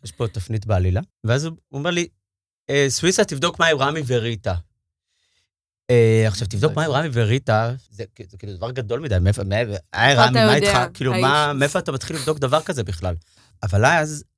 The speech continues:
Speaker 1: הייתי, זה היה ב-, באמת בהתחלה ש-, יחסית, ובהתחלה הייתי בודק כל דבר. היום אני גם משתדל לבדוק את רוב הדברים, אני לא מצליח להגיע לכל, אבל הייתי בודק כל דבר,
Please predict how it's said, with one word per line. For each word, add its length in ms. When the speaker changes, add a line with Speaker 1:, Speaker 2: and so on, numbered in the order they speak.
Speaker 1:
הייתי, 300
זה 120
היה 220
ב-, 220
באמת 280
בהתחלה 540
ש-, 100
יחסית, 500
ובהתחלה 380
הייתי 140
בודק 200
כל 160
דבר. 280
היום 120
אני 80
גם 140
משתדל 280
לבדוק 360
את 120
רוב 160
הדברים, 340
אני 60
לא 80
מצליח 240
להגיע 300
לכל, 300
אבל 180
הייתי 180
בודק 220
כל 140
דבר, 240